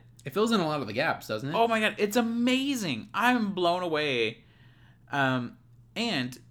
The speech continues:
Speaker 2: they announced not too long ago they're making it again.
Speaker 1: Yeah, they're making another season.
Speaker 2: Yes.
Speaker 1: Yeah.
Speaker 2: Oh, so I'm like, I'm really binging hard on it 'cause I'm like, I gotta get caught up.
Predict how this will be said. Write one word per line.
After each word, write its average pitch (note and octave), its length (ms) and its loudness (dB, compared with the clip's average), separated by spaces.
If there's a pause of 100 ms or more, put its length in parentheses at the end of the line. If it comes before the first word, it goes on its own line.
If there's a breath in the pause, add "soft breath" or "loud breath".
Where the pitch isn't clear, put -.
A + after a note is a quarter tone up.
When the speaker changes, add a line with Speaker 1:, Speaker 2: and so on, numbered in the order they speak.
(100)
Speaker 2:
they D#3+ 200 -2
announced D3+ 340 -4
not C3+ 140 -10
too D3 120 -6
long F#3+ 200 -2
ago C3 300 -2 (520)
they're A#2+ 260 -2
making A#2 460 -8
it F#2+ 100 -10
again. G#2+ 260 -6 (280)
Speaker 1:
Yeah, C#3 140 -2
they're C3 80 0
making D3+ 280 -2
another B2+ 240 0
season. C3 400 -6
Speaker 2:
Yes. F3+ 480 -4
Speaker 1:
Yeah. B2 300 -2
Speaker 2:
Oh, D3+ 400 -2
so D3 160 -2
I'm C#3 120 0
like, C3+ 180 2 (120)
I'm C3+ 240 2
really C3 300 4
binging G#2+ 520 -4
hard G#2 320 2
on F#2 200 -2
it - 100 -14
'cause A2 100 -14
I'm G#2 60 -10
like, G2 200 -6 (100)
I G2 180 -2
gotta G2 240 -2
get - 180 -20
caught F#2 280 -8
up. D#3+ 320 2